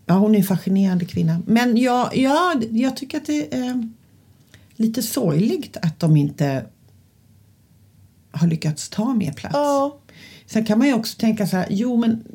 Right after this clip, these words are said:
Speaker 1: det blir ju också en konkurrens med Vänsterpartiet.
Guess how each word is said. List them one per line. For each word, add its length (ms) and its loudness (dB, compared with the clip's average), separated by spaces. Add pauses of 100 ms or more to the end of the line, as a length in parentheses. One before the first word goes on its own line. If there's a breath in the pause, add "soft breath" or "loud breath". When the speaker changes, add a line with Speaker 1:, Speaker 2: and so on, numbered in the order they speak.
(120)
Speaker 1:
det 160 0
blir 380 4
ju 80 4
också 260 2
en 100 2
konkurrens 840 2
med 120 4
Vänsterpartiet. 880 0